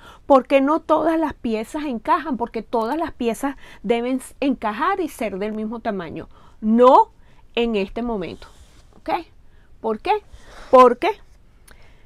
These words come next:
debemos unirlas todas en la dirección que sea necesario y una vez que comencemos a perder ese un cuarto de pulgada de costura,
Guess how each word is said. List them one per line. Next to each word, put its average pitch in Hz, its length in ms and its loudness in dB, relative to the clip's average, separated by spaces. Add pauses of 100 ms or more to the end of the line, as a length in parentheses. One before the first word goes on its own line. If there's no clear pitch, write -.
(220)
debemos 220 720 4 (140)
unirlas 330 680 2 (1200)
todas 233 680 4 (180)
en 220 220 0
la 190 120 2
dirección 185 540 0
que 254 140 0
sea 247 320 -4
necesario 269 800 -4 (540)
y 285 240 0
una 240 300 2
vez 294 480 2
que 262 400 4 (560)
comencemos 214 1040 0
a 214 160 2
perder 208 640 -2
ese 202 460 -6
un 254 200 -4
cuarto 254 540 -2
de 220 120 -6
pulgada 220 480 -4
de 226 160 -8
costura, 247 680 -4